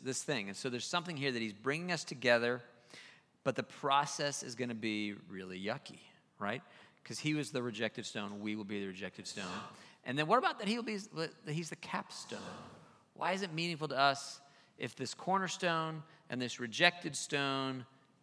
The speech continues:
is also a capstone? What does that mean, Suzanne?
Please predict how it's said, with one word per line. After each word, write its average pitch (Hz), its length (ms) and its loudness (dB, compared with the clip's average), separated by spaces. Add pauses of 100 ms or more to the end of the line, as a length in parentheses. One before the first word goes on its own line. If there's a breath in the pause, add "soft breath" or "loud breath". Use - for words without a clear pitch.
(140)
is 113 100 -6
also 127 340 4
a 107 60 0
capstone? - 800 -4 (2500)
What 139 120 -2
does - 40 -6
that 101 180 2
mean, 90 140 -6
Suzanne? 104 380 -6